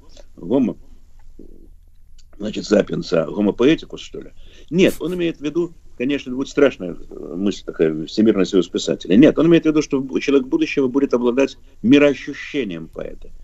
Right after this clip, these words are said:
слухом поэта, языковым в том числе слухом поэта он будет обладать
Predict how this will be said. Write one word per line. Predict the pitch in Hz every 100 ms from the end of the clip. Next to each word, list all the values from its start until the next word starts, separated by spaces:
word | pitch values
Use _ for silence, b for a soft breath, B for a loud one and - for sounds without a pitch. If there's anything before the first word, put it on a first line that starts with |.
| - -
слухом | - 135 175 151 101 85
поэта, | 80 78 - - - - - - - - - -
языковым | 90 101 110 104 82
в |
том | 80
числе | - - 82 82
слухом | - 85 78
поэта | - - -
он | 73
будет | 76 78
обладать | 78 90 80 -